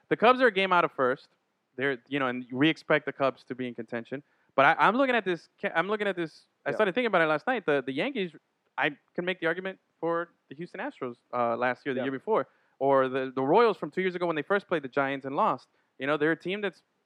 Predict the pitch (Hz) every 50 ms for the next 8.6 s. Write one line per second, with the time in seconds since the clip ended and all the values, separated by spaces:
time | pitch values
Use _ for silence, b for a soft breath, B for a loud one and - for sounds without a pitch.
0 | _ _ - 165 180 - 202 160 165 165 175 196 202 175 185 175 - 165 170 165
1 | 165 220 208 170 180 175 196 170 180 185 202 214 214 208 190 175 170 190 202 202
2 | - 165 165 160 165 147 156 185 180 - 170 160 165 175 - - 180 180 151 147
3 | 127 - 135 135 143 131 127 120 _ 147 160 147 139 160 170 175 175 156 151 151
4 | 151 147 156 165 180 190 185 143 147 175 - 135 143 139 135 _ 151 143 139 143
5 | 139 139 135 123 135 139 139 139 135 135 135 _ 143 139 139 127 120 117 117 120
6 | 127 123 - 113 120 113 113 113 113 135 135 _ - _ - 139 135 135 139 139
7 | 135 _ - 120 _ 123 113 110 110 113 113 110 - _ 127 127 127 123 123 117
8 | _ 139 127 127 131 _ _ _ 240 359 - -